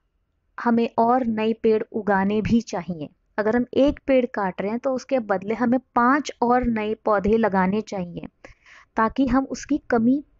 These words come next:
पूरी कर सकें। तो यहाँ पर पेड़ों की importance बताई गई है इस poem में,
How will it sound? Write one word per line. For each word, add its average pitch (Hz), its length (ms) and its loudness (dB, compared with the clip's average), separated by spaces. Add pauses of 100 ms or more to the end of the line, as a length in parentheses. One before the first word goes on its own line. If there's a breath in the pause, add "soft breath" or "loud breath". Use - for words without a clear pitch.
पूरी 254 200 4
कर 214 180 -2
सकें। - 460 -12 (1000 loud breath)
तो 247 160 4
यहाँ 220 400 0
पर 240 200 2 (600)
पेड़ों 220 260 4
की 240 300 -4
importance 214 580 -2
बताई 220 380 -2
गई 220 240 0
है 233 140 0
इस 233 180 -2
poem 208 320 -2
में, 214 320 -2